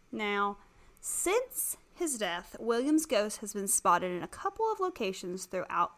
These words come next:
London. The first being Covent Garden Underground Station. A man named Jack Hayden, who worked at the station, recalled one night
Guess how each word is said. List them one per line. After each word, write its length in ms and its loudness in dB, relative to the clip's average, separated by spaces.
London. 580 -10
The 100 0
first 360 2
being 400 -6
Covent 420 -4
Garden 520 2
Underground 600 -2
Station. 560 -6
A 80 -4
man 380 2
named 280 -2
Jack 260 0
Hayden, 400 0
who 200 -2
worked 300 -2
at 80 -6
the 80 -4
station, 480 -2
recalled 520 2
one 200 2
night 380 -2